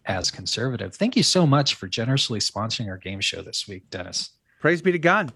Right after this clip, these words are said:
Speaker 2: Thank you, uh, thank you for giving us a great gift to give away to one of our listeners. We love giving stuff to them, and you make that possible. So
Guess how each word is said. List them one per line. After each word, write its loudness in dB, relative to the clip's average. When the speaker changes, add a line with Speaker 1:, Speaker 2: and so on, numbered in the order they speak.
Speaker 2:
Thank 0
you, 4
uh, 4
thank -2
you 6
for 4
giving 4
us 2
a 0
great 4
gift 4
to 2
give 4
away 4
to -6
one 2
of 2
our 4
listeners. 0
We 2
love 4
giving 4
stuff 2
to 2
them, 4
and 2
you 0
make 2
that 4
possible. 2
So 0